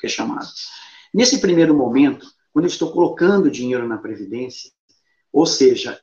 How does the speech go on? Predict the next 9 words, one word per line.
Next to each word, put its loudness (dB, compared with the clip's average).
eu 0
não 2
transformei 4
essa -4
reserva -6
em -6
uma -6
renda -8
mensal, -8